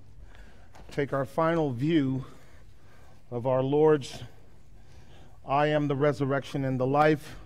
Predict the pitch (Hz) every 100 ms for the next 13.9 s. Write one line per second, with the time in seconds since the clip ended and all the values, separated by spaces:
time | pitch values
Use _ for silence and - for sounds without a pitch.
0 | - - - - - - - - - 123
1 | - - 156 160 160 170 160 160 156 -
2 | - - - 170 147 135 135 151 - -
3 | - - - - - - - 120 120 123
4 | - 170 156 143 139 123 113 165 156 -
5 | 123 117 127 127 147 156 135 160 135 -
6 | 156 123 110 - 185 170 160 139 - -
7 | - - - 139 131 156 135 180 170 208
8 | 196 156 143 - 156 160 139 151 139 -
9 | - - - 147 143 - - - - -
10 | 143 - 180 202 170 160 - 156 151 147
11 | 139 151 143 127 - - - - - -
12 | 190 175 156 135 156 135 147 143 135 123
13 | 131 120 156 156 156 147 117 -